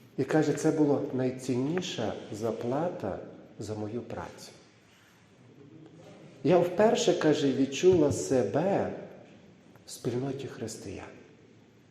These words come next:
де люди раділи, не маючи нічого, де люди шанували Христа, живучи в тяжких умовах, з тяжкими немочами, де люди ніколи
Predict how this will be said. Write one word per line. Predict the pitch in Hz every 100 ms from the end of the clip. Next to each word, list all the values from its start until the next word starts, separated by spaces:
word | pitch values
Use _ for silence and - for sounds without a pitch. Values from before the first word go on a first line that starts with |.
| _ _ _ _ _ _ _ _ _ -
де | 139 160
люди | 196 240 208 - -
раділи, | 170 165 156 156 113 87 78 - -
не | 135
маючи | 135 139 143 143
нічого, | 131 123 - 104 120 - - - - 135
де | 160 143 156
люди | 160 208 220 185
шанували | 180 165 156 147 180 180 160
Христа, | 156 151 - - 131 98 - - - - - - - - -
живучи | 113 143 156 - 202
в | 202 - - -
тяжких | 135 - 175 185 - 175
умовах, | 165 123 92 80 - - - -
з | -
тяжкими | - 123 - 165 170
немочами, | 160 156 107 90 - - - - - - _ _ - - - -
де | 139 156 -
люди | 151 180 180 135 -
ніколи | 135 131 160 180 160